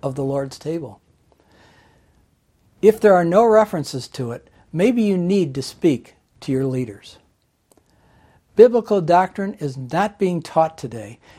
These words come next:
Instead, the philosophies of men are mingled with Bible doctrines, creating false teachings, such as New Calvinism.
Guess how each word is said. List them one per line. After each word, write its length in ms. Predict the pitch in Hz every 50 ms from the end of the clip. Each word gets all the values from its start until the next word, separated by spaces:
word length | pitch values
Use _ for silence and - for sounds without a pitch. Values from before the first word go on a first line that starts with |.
| _
Instead, 640 | - 180 160 160 160 - - - 190 202 226 233 208
the 100 | 202 185
philosophies 800 | - - 165 147 147 156 175 185 - - 190 190 202 185 170 143
of 140 | 151 131 127
men 520 | 131 127 131 147 160 185 202 220 214 220 -
are 140 | - 143 143
mingled 500 | 131 131 135 151 185 220 220 220 226 214
with 220 | 175 147 120 - _
Bible 320 | 143 143 160 185 202 196
doctrines, 540 | 165 160 147 135 135 - - 139 139 135 -
creating 460 | - - - 165 170 170 156 143 131
false 420 | - - - 165 180 196 185 -
teachings, 580 | - - 202 202 190 - - 131 110 113 - - _ _ - _ _
such 300 | _ - - 220 214 -
as 160 | 190 165 143
New 200 | 160 175 185 175 -
Calvinism. 680 | - - 165 170 180 170 151 123 113 110 - 127 143